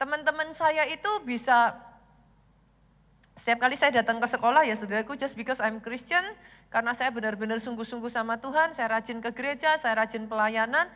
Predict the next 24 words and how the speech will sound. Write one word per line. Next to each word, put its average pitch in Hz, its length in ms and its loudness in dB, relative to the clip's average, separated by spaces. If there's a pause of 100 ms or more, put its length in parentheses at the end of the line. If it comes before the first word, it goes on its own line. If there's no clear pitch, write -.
(260)
teman-teman 294 480 -2
saya 320 160 2
itu 381 80 -4
bisa 254 240 0
manggil 240 320 -2
saya 269 160 -2
gini, 190 240 -6 (240)
"Tuh, 208 240 -2 (240)
pendetanya 208 720 -4
datang." 160 400 -4 (1800)
Pernah, 247 320 2
pernah 254 160 0
dengar 233 240 -2
kayak 240 240 -6
kata 254 240 -2
seperti 254 320 -6
itu 277 80 -10
enggak 185 240 -8
ya? 165 100 -6 (360)
"Tuh, 262 160 -2
tuh, 233 160 -2
tuh, 208 160 -6
tuh, 185 160 -8
tuh, 160 160 -12